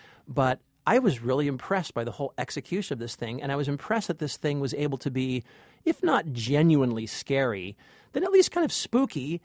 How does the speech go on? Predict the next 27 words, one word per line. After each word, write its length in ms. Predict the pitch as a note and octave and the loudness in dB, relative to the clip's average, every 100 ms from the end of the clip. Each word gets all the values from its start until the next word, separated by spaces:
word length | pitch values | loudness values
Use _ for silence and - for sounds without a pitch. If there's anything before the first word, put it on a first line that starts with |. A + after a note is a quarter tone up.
| - | -6
and 160 | G#3 F#3 | -6 -6
funny 560 | - A#3 A#3+ A#2 E3+ - _ _ | 0 2 2 0 -6 -8 _ _
and 340 | - D#3 D#3 D#3 | -2 0 0 0
engaging, 840 | E3 D3+ C3 E3 G#3+ B2+ G#2+ C3 - | -2 0 2 0 0 -4 -6 -10 -8
as 300 | C#3 C#3 C#3+ C#3 - - E3+ _ | -6 -4 -4 -6 -14 -20 -20 _
when 240 | E3 E3 | -2 0
all 260 | F3 F3 A#3+ | 2 4 4
you're 200 | A#3 F#3+ | 4 2
really 240 | F3 A3 | 2 0
seeing 540 | F3+ - A#3+ F3 C#3 D#3+ _ _ _ _ - | -2 -6 -4 -4 -4 -8 _ _ _ _ -4
is 120 | E3+ | -2
a 60 | D#3+ | 0
bunch 260 | F#3 G#3 | 0 0
of 100 | E3+ | -4
cascading 680 | - F3 D3 - G3 G3+ G3 | -4 -4 -4 -2 -2 0 0
windows 480 | D#3 G3+ G#3 D3+ D3 | 2 2 2 2 0
and 140 | - D3+ | -2 -6
a 60 | |
cursor 520 | C#3+ - C4 C4 - C#3 | -6 -4 -4 -2 -2 -2
moving 400 | D3 D3 D3+ C#3+ | -2 -4 -6 -10
frantically 640 | - - F#3+ C#4 - F#3 | -12 -2 0 0 -2 -2
<laughs> 220 | F3 - | -4 0
around 160 | G3+ G#3 | 0 0
the 100 | E3 | -4
screen, 540 | D#3+ - A#3+ D#3+ D3 - - _ | -6 -6 -4 -4 -6 -10 -20 _
trying 320 | - F3+ F#3 | -6 -4 -2
to 220 | F3+ D3 | -4 -4